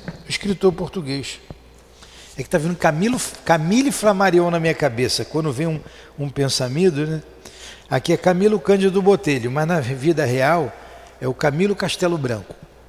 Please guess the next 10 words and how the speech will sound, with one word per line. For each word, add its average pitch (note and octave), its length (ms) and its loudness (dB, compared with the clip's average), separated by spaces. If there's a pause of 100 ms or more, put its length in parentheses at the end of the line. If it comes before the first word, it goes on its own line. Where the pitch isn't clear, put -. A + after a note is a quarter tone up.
(380)
escritor B2+ 560 -4
português D3+ 680 -4
que E3+ 120 -6
se F#3 200 -4
suicidou C#3+ 720 -4 (420)
em F#3 120 -2
mil F3+ 340 0
oitocentos D3 800 2
e D3+ 40 -4
noventa, A2 720 -4